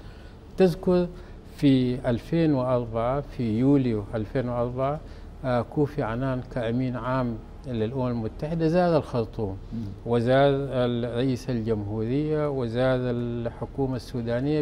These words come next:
Speaker 1: ب-، في ذلك الوقت بكل تفاصيله. وكان ال-،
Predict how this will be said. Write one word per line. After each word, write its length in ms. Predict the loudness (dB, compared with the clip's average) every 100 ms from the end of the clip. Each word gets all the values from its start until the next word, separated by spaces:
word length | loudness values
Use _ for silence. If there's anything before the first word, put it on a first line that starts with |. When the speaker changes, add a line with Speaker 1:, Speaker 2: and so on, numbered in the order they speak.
| 0
Speaker 1:
ب-، 200 | -2 -2 -4 -14 -14 -14 -6
في 100 | -2
ذلك 480 | 2 4 4 2 0
الوقت 300 | 2 0 0 -12 -16 -12 -2
بكل 420 | 0 2 2 2
تفاصيله. 760 | 0 0 0 0 -2 -2 -2 -8 -14 -16 -16 -16 -14 2
وكان 560 | 6 6 6 6 8 6
ال-، 320 | 4 2